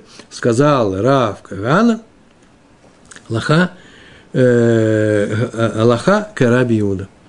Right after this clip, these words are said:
Так он сп-, сказал, так начало его вопроса. А потом, еще продолжает главное, почему лаха Кара-, Караби Иуда? Гуиль утнан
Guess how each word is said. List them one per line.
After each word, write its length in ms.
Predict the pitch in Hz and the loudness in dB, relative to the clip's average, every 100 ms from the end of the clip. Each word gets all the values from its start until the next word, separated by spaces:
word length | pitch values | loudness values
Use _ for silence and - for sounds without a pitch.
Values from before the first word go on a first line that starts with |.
| _ _ _ _ _ | _ _ _ _ _
Так 180 | - 160 | -2 0
он 60 | 147 | -2
сп-, 200 | - - | -4 -16
сказал, 340 | - 151 113 | -2 0 2
так 160 | 95 147 | 0 0
начало 340 | 156 - 165 | 2 2 2
его 120 | 123 110 | 4 4
вопроса. 440 | 135 143 117 - - _ _ - - | 2 0 -2 -4 -18 _ _ -20 -10
А 100 | - | -4
потом, 360 | - 165 147 101 - - - - - - | 0 2 2 -2 -8 -20 -20 -20 -14 -4
еще 220 | - 131 | 0 2
продолжает 500 | 139 143 147 226 123 | 4 4 4 2 0
главное, 360 | 113 92 92 - _ _ - | -2 -4 -10 -16 _ _ -6
почему 320 | 113 143 139 | -2 2 4
лаха 360 | 123 113 123 | 2 0 -2
Кара-, 360 | 110 123 117 110 - - | 0 0 0 -2 -8 -8
Караби 360 | - 123 117 117 | 0 0 4 4
Иуда? 280 | 113 104 90 - - - | 4 2 -4 -12 -8 -2
Гуиль 600 | 127 156 196 196 139 101 - _ - | 4 4 6 4 4 0 -8 _ -4
утнан 720 | 139 131 120 107 117 196 262 | -2 2 2 2 2 2 0